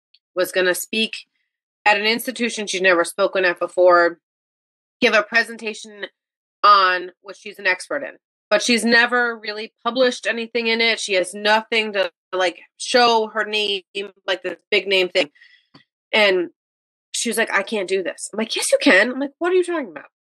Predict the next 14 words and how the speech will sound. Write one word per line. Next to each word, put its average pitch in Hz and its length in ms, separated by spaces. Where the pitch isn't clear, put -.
But 240 120
it's 233 160
also 240 360
about 214 320
recognizing 202 640
that 165 120
we 180 140
need 180 220
help 180 360
sometime 202 500
to 180 80
break 160 280
that - 180
cycle. - 400